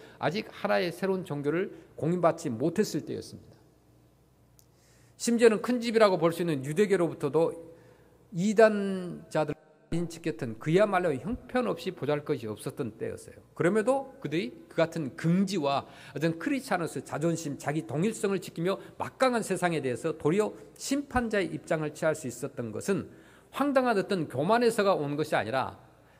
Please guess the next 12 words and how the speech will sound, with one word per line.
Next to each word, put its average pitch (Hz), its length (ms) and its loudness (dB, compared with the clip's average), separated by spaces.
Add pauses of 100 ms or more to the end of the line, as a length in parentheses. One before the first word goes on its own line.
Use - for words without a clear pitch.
철저하게 233 460 2
하나님 254 600 0
나라의 175 360 2
가치관을 190 640 -6
가졌기 131 360 -8
때문이라는 110 580 -10
거죠. - 220 -20 (920)
고린도전서 131 560 0
육 117 140 -6
장 117 180 -4
십일 110 340 -8
절에 117 300 -4